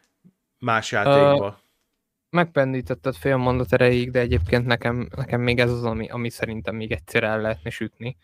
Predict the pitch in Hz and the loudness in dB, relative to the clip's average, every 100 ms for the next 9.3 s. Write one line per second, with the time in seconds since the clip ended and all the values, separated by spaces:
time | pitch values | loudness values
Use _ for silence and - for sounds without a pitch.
0 | _ _ _ 120 120 117 117 - 127 120 | _ _ _ -4 -4 0 0 2 -2 -2
1 | 117 110 113 113 - 107 117 - _ _ | -4 -2 0 -2 -6 -12 -12 -14 _ _
2 | _ _ _ _ _ - 113 110 110 - | _ _ _ _ _ 0 0 2 -4 -6
3 | 110 110 117 107 110 - - 120 139 107 | -8 -4 -4 -4 -6 -8 -8 -6 -6 -6
4 | 117 - - 107 - _ _ _ 127 113 | -8 -14 -12 -12 -12 _ _ _ 2 2
5 | 110 107 - 117 107 107 104 104 - 107 | 0 -8 -10 -10 -6 -6 -6 -8 -8 -8
6 | 123 135 135 135 135 139 165 - 135 120 | -4 2 4 4 4 4 0 4 4 4
7 | 120 113 135 - _ _ _ _ 120 117 | -2 -4 -10 -14 _ _ _ _ 0 2
8 | 113 113 110 113 _ _ 120 135 131 - | 2 2 0 -4 _ _ -6 -4 -4 -2
9 | 117 113 123 | 0 0 2